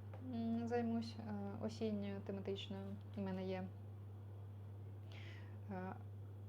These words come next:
такі форми, м, для, для печива у вигляді, е, е, листочка, грибочка, м, їжачка.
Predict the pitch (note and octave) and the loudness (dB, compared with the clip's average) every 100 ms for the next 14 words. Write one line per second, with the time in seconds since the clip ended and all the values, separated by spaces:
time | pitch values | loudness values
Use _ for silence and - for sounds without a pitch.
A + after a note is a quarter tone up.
0 | - - - F3+ - C#4 E4 A3+ F#3 F3+ | -4 0 0 0 10 12 12 10 4 2
1 | F3+ - - F#3+ F3+ F3 F3+ - - - | 0 -4 -2 -2 0 0 -2 -2 -2 -2
2 | - - - - - - - - - - | -4 -4 -6 -6 -6 -6 -6 -6 -6 -6
3 | - - - - F#3+ G3 G3 G#3 G3 F3+ | -6 -8 -8 -2 8 8 10 10 10 6
4 | - F3+ F3 E3+ - - - - - - | 2 2 2 0 -2 -4 -6 -6 -4 0
5 | F#3+ G3 F#3 F3+ F3 F3 F3 F#3+ F#3 F#3 | 6 6 8 6 6 4 2 2 2 2
6 | F#3+ F#3 F#3 F3+ - C4+ D4 - - B3 | 2 2 2 2 4 6 6 2 4 6
7 | A#3+ G#3+ F3+ F#3 B3 B3+ - A3 A3 A3 | 6 6 4 6 4 4 2 2 4 2
8 | G#3+ - - G#3 G3 F#3 F#3 F#3 G3 G3+ | 0 -2 -6 -2 -2 0 -2 -2 -2 -2
9 | A3+ A3 G#3 F#3 F3+ F#3 - B3+ | 0 0 2 2 2 0 4 6